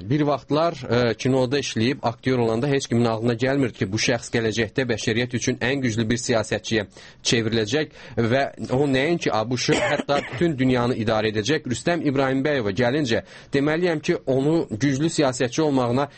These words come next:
heç kim şübhə etməməlidir. Son iyirmi ildə çox zəif olan və, e, və, e, özünə aid iş-, e, işlərlə məşğul olmayan müxalifəti bir andaca birləşdirməsi məgər onun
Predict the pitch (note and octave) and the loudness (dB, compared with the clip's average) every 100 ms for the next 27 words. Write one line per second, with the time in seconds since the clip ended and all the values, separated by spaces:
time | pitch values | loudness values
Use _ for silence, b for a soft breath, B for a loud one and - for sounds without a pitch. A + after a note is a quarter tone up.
0 | B D3 D#3+ - D3 - - D3 D#3+ D#3+ | B -2 0 0 0 0 0 0 0 0
1 | C#3 A#2 G2+ F#2 G2 D#3 D#3 - C#3+ C#3 | 0 2 0 -2 -2 0 -2 0 2 4
2 | D3+ D#3 G#2+ F#2+ - - - E3 C#3+ C#3+ | 4 2 2 -2 -4 -8 -2 -2 0 0
3 | C#3 C3+ B2 G#2 F#2 G2 B2 B2 B B | 0 -2 -2 0 0 0 -2 -4 B B
4 | A#2+ B2 A#2 F#2 B1 G#1 G1+ G1+ - - | 0 2 0 -2 -8 -14 -16 -18 -20 -20
5 | - - - - - - A#2 C3 A#2 D3+ | -20 -20 -20 -20 -12 -8 -6 -2 2 2
6 | D#3 D#3 B2 B2 B2 - C#3+ C#3+ D#3+ D3 | 2 2 2 2 2 2 0 0 0 0
7 | D3 - C3 C#3+ B2 B2 A2+ G2+ - C#3 | -4 -4 -4 0 2 2 0 -2 0 2
8 | C#3 C3 C3+ B2 C#3+ D#3 - D3+ D3 A#2 | 2 0 0 0 0 0 0 0 2 2
9 | G#2+ G#2+ C#3 B2 B2+ B2+ F3+ D3+ E3 C#3+ | 2 0 0 0 -2 -2 -2 0 0 0
10 | C3+ C#3 C3+ B B - C#3 C3+ - C3 | 0 0 -2 B B 0 2 0 0 0
11 | C3 B2+ F3+ E3+ D3 D3+ - C#3 C3+ D3 | 2 2 0 0 2 0 0 0 2 0